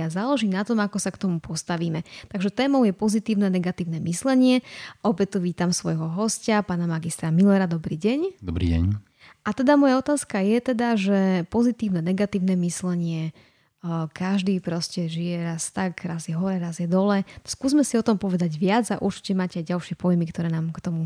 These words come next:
Speaker 1: dodáte.
Speaker 2: No, mm, možno, hej, tak terminologicky som povedal, že, eh, pozitívne myslenie vlastne je taký, taká časť, ktorá sa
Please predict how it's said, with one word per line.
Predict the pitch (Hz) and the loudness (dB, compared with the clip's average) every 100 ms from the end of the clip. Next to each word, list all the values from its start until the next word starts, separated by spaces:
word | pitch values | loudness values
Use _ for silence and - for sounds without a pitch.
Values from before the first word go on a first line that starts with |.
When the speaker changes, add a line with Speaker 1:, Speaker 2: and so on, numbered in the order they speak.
| - _ | -6 _
Speaker 1:
dodáte. | 185 170 165 165 - 151 _ _ _ _ _ _ _ _ _ - - - - _ | -6 -4 -2 -2 -2 -6 _ _ _ _ _ _ _ _ _ -20 -20 -20 -20 _
Speaker 2:
No, | 120 98 | 2 2
mm, | - 95 82 82 _ _ _ _ | 2 0 0 -4 _ _ _ _
možno, | 90 82 87 78 | -6 0 2 2
hej, | 80 | 0
tak | - - | -2 0
terminologicky | 85 87 87 80 85 - 90 | 2 4 2 0 -2 -6 -8
som | 95 87 | -6 -4
povedal, | 85 80 | -2 -2
že, | 82 82 - - _ 90 | -2 -6 -10 -20 _ -4
eh, | 80 | -4
pozitívne | - 82 90 87 85 | -4 -4 -2 0 2
myslenie | 82 - 92 85 82 78 | 0 0 2 2 0 -2
vlastne | 76 76 - 87 80 76 80 | -4 -6 -2 -2 -2 -2 -4
je | 76 | -4
taký, | - 78 - 80 80 80 78 73 71 _ 85 82 82 | -6 -10 -8 -6 -4 -4 -4 -6 -12 _ -20 -20 _
taká | - - 82 | -12 -8 -10
časť, | - - 87 90 - - | -10 -4 -2 -2 -4 -18
ktorá | - 82 82 | -6 -2 -2
sa | 78 87 80 | -2 -2 -2